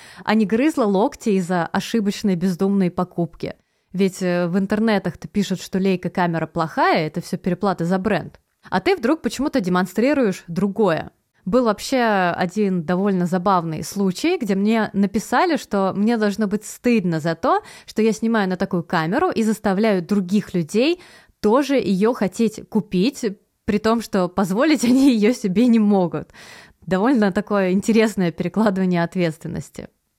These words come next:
В истории с Лейкой глобальный смысл был в том, что я смогла купить камеру за большие деньги,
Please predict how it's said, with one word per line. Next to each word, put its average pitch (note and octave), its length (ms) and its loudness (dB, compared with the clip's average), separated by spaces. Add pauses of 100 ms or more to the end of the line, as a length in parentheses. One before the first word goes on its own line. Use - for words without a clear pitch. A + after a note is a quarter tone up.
(420)
В A#3+ 60 -2
истории C4 320 2
с - 120 -6
Лейкой D#4 320 2
глобальный F#3+ 520 0
смысл G3+ 360 -2
был F3 220 -4
в - 80 -14
том, F#4+ 220 0
что - 180 -8
я G#3+ 120 0
смогла G#3+ 340 0
купить G3 400 -4
камеру E4+ 380 0
за F3 140 -6
большие F#3+ 480 -2
деньги, E3 460 -4